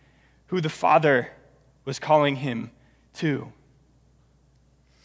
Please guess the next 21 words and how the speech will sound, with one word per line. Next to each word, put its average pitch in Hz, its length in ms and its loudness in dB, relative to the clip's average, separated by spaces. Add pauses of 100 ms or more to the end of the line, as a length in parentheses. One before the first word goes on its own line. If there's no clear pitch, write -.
(1900)
Churches, 143 260 -10
we 196 140 0
contend 165 500 -4
for 123 160 -12
people 123 560 -6 (320)
in 139 160 -6
prayer, 113 480 0 (1300)
whether 135 160 -2
we 139 120 0
know 139 240 0
them 147 220 0
or 123 60 -2
not, 113 260 -8 (1600)
whether 151 200 2
we're 143 320 6
with 151 300 0
them 160 160 2
physically 165 520 -2
when 123 200 0
we 117 100 0
pray 123 460 0